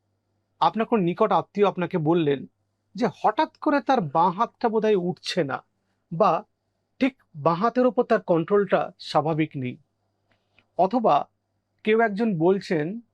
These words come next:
বা আপনি চোখেও দেখলেন তার মুখের ডান দিকটা বেঁকে গেছে, অথবা কাউকে আপনি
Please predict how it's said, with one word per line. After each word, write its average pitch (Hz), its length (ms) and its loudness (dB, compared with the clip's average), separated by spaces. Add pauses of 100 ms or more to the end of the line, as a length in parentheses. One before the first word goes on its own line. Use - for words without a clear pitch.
(280)
বা 175 160 4
আপনি 196 220 0
চোখেও 202 440 -2
দেখলেন 175 460 0 (320)
তার 202 100 2
মুখের 185 420 0
ডান 160 240 0
দিকটা 185 260 -2
বেঁকে 147 300 -2
গেছে, 139 320 -6 (320)
অথবা 202 560 2 (800)
কাউকে 226 300 2
আপনি 262 180 0